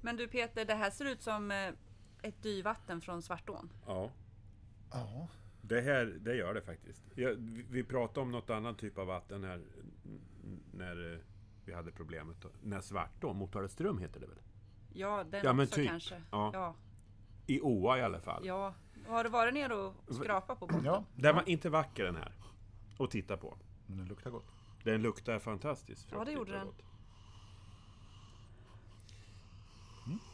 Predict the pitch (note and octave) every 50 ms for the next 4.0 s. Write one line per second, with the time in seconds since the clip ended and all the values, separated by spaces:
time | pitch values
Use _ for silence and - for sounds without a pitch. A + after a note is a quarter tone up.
0 | - - - - G#2+ F#2+ - F3 E3 - - - G#2 - - A#2+ G2+ G#2 A2+ A#2+
1 | B2+ C3 B2+ - - - - - - - - - A2 G#2 - - - - - -
2 | - - - - - - - - - - - - - - - - - - - -
3 | - - - - - - - - - - - - - - - - A#2+ C#3 F3